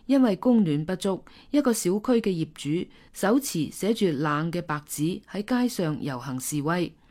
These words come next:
並大聲叫大唐不作為。大唐係供暖公司。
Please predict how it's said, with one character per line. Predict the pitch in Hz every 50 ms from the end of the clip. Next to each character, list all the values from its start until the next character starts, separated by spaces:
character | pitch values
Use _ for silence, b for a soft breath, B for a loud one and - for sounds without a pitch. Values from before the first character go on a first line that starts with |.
| b b b -
並 | 214 202 202
大 | - 196 180 180
聲 | 185 - 254 254 247 233
叫 | - 196 175 170 165 - - _ _
大 | - 180 170 170
唐 | 165 - 165 156 131 135
不 | 139 - -
作 | 208 - 165
為。 | - - 127 120 80 - - - _ _ _ _ _
大 | - 185 175 170
唐 | 165 180 160 123 120 131
係 | 147 160 151 147 147
供 | - 208 208 196
暖 | 165 151 135 139
公 | 143 - 165 160
司。 | 160 160 -